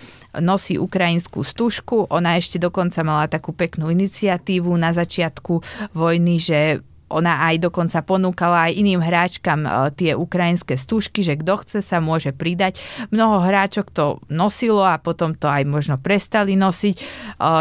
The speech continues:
že už, e, to ako keby odznelo, tie, ten prvotný šok z tej vojny, ale Iga Švionteková tak hráva stále.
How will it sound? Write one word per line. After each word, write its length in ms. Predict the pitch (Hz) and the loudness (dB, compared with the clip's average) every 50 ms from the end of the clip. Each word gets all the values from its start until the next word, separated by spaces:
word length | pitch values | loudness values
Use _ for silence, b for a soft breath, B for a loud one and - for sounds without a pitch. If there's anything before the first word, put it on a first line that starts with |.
| 170 165 | 2 2
že 160 | 175 170 - | 2 0 0
už, 400 | - 170 165 - - - - - | 0 -2 -4 -4 -6 -8 -8 -4
e, 240 | 151 131 131 127 131 - - _ _ _ _ | -2 -2 -2 -2 -4 -8 -14 _ _ _ _
to 80 | - 175 | 0 2
ako 280 | 160 160 170 - 180 | 2 2 2 0 -2
keby 240 | - 180 170 170 165 | -2 -2 -2 -2 0
odznelo, 640 | - 175 202 202 196 196 196 202 196 190 180 180 175 | 2 2 2 2 4 4 4 4 4 4 4 2 2
tie, 200 | - - 160 160 | 0 0 -2 -2
ten 280 | - - - 165 156 156 | 0 -2 0 0 0 0
prvotný 520 | - 190 185 180 185 185 180 - 190 170 160 | 0 0 0 2 2 0 0 0 -2 0 0
šok 280 | - - 202 202 - | 0 0 0 -2 -2
z 60 | - - | -4 -2
tej 140 | 220 208 208 190 | 0 0 2 2
vojny, 320 | 196 190 196 196 208 214 | 2 2 4 4 4 4
ale 240 | 196 170 160 165 - | 4 2 2 2 0
Iga 200 | 196 185 196 170 | 2 0 0 -2
Švionteková 760 | - - 185 180 180 175 170 165 170 - 175 156 147 147 139 | 0 0 0 2 2 2 2 0 -2 0 0 2 2 0 0
tak 160 | - 156 - - | -2 -4 -4 -2
hráva 400 | 151 156 156 151 151 139 131 135 | -2 0 2 2 2 2 0 -4
stále. 600 | 131 - - 196 190 190 196 196 208 208 202 | -6 -2 0 2 4 4 4 4 4 2 2